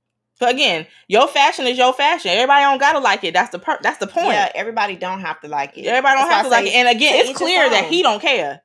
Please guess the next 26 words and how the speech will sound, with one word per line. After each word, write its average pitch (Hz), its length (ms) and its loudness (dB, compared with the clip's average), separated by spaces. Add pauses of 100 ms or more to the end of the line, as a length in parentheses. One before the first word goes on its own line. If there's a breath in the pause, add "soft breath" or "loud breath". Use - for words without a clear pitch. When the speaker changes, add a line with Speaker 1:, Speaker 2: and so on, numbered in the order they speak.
(220)
Speaker 2:
No, - 80 -14
he 269 60 -12
Speaker 1:
He 285 140 -12
Speaker 2:
don't - 100 -6
Speaker 1:
gonna 320 100 2
wear 285 120 2
Speaker 2:
care. 269 80 2
Speaker 1:
what 269 100 2
he 320 80 -2
wanna 294 240 -2
wear, 190 420 -2
and 226 160 0
Speaker 2:
His 320 40 0
Speaker 1:
he 339 60 0
been 240 100 -4
Speaker 2:
wife 233 140 2
Speaker 1:
making 262 180 2
Speaker 2:
don't 247 80 0
Speaker 1:
that 277 100 2
statement 220 320 0
Speaker 2:
care. 214 80 -2
Speaker 1:
for 233 200 0
a 185 120 -2
long 226 460 -2
time. 165 340 -4
So 175 260 -4